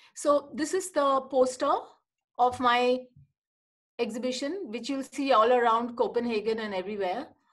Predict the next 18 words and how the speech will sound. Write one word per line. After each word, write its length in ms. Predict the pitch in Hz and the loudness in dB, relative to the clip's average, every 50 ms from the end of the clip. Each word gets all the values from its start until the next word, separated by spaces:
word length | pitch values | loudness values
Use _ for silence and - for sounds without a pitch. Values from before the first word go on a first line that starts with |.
| _ _ _ _ _ _ - | _ _ _ _ _ _ -8
Um, 460 | 202 214 214 214 214 214 214 220 214 202 - | -4 -2 -2 -2 -2 -2 -4 -8 -8 -6 -4
the 120 | 254 - 247 | -4 -2 -2
exhibition 500 | 247 226 240 277 285 294 294 302 294 302 | -4 -4 -4 -6 -4 -4 -4 -4 -4 -4
is 100 | 294 - | -4 0
called 300 | - 254 247 254 254 254 | 2 4 4 4 2 0
Taking 320 | 254 220 220 269 262 269 | -2 -2 -2 -2 -4 -2
Time 340 | 262 254 208 214 233 254 269 | 0 0 0 2 0 -2 -4
because, 520 | 240 240 - 254 240 240 247 254 247 - - | -4 -2 0 2 4 4 2 2 0 -6 -6
um, 640 | - 214 214 208 202 196 196 196 190 190 190 190 - _ - | -4 -2 -2 -2 -2 -4 -6 -8 -10 -12 -14 -16 -14 _ 0
I 100 | 220 240 | 2 2
gave 260 | 254 254 254 254 254 | 2 2 0 0 2
that 200 | 254 247 233 240 | 2 0 0 2
title 420 | - 226 180 190 190 214 220 262 359 453 - _ _ _ _ _ _ _ _ _ _ - 214 | 0 0 0 0 0 -4 -4 -4 -4 -6 -10 _ _ _ _ _ _ _ _ _ _ -10 -8
because, 400 | 247 254 262 269 269 269 269 - | -6 -2 0 2 2 2 0 -2
uh, 500 | - - - _ _ _ _ - - - - - - | -6 -6 -10 _ _ _ _ -12 -12 -12 -10 -8 -8
it's 220 | 269 262 226 - | -10 -8 -8 -8
thirty 320 | - - 285 269 262 - 294 | -2 2 2 2 2 2 0
years, 520 | 285 285 262 254 254 262 302 302 - - | 2 4 6 6 6 4 4 0 -4 -14